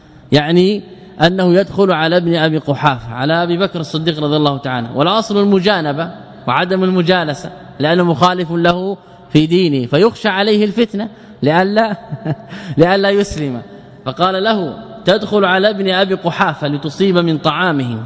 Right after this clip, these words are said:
وهذا مسلك ومدخل لهم. فقال الوليد: "أقد تحدث به عشيرتي؟ فلا والله لا أقرب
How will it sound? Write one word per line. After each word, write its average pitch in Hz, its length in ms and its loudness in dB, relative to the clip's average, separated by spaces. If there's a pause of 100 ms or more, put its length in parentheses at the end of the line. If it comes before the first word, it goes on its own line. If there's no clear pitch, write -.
(120)
وهذا 165 460 4
مسلك 185 440 0
ومدخل 160 640 2
لهم. 123 240 -2 (500)
فقال 165 340 -2
الوليد: 160 480 2 (100)
"أقد 165 300 -4
تحدث 160 500 -2
به 156 280 0
عشيرتي؟ 151 600 -2 (240)
فلا 139 240 2
والله 151 580 0 (280)
لا 165 280 4
أقرب 160 480 -2